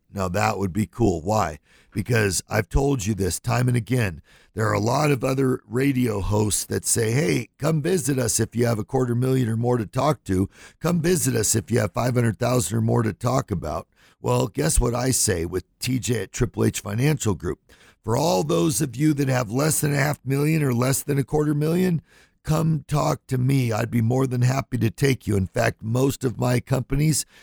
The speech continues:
that I do business with have a minimum deposit of twenty to twenty-five thousand dollars. That's it. So as long as you have twenty to twenty-five thousand dollars to play with, then the answer is, I can help you.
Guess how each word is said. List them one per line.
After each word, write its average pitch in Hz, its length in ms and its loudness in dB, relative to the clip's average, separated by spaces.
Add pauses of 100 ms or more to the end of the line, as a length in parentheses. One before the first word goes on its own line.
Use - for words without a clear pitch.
(140)
that 113 100 -2
I 123 140 2
do 120 180 0
business 139 480 0
with 160 240 0 (240)
have 123 220 0
a 123 140 2
minimum 156 580 0
deposit 139 680 0
of 120 200 -2
twenty 160 400 2
to 139 120 -4
twenty-five 139 680 0
thousand 127 560 -2
dollars. 117 420 0
That's 113 380 -2
it. 110 220 0 (280)
So 117 160 0
as 95 100 0
long 135 200 0
as 139 120 -2
you 135 60 2
have 117 140 -2
twenty 147 340 0
to 120 60 -8
twenty-five 139 500 0
thousand 123 460 0
dollars 120 460 0
to 90 100 -8
play 139 260 0
with, 92 340 -4 (400)
then 113 280 2
the 110 180 0
answer 123 400 0
is, 104 260 0 (140)
I 135 460 2
can 120 380 0
help 117 600 0
you. 87 600 0